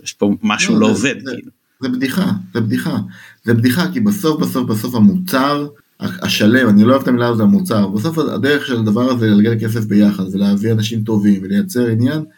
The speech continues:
Speaker 2: בוא נגיד דבר כזה, אני לא רוצה שליגה, הליגה בכדורסל תהיה ליגת ווינר סל, וליגת ווינר סל לוקח לה הרבה מאוד שנים לחזור להיות ליגה תחרותית, ועשו שם המון המון דברים, רגולטוריים,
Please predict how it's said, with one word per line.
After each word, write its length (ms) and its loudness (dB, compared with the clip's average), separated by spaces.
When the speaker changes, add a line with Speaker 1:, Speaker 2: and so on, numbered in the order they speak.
Speaker 2:
בוא 100 2
נגיד 160 2
דבר 260 0
כזה, 300 -2
אני 300 4
לא 240 4
רוצה 300 -2
שליגה, 360 4
הליגה 280 2
בכדורסל 720 0
תהיה 160 2
ליגת 360 2
ווינר 300 6
סל, 320 0
וליגת 320 2
ווינר 300 -2
סל 220 0
לוקח 320 -2
לה 80 -2
הרבה 220 2
מאוד 260 -2
שנים 320 0
לחזור 420 0
להיות 360 4
ליגה 240 2
תחרותית, 680 2
ועשו 180 -2
שם 180 -2
המון 500 2
המון 240 2
דברים, 540 0
רגולטוריים, 1080 4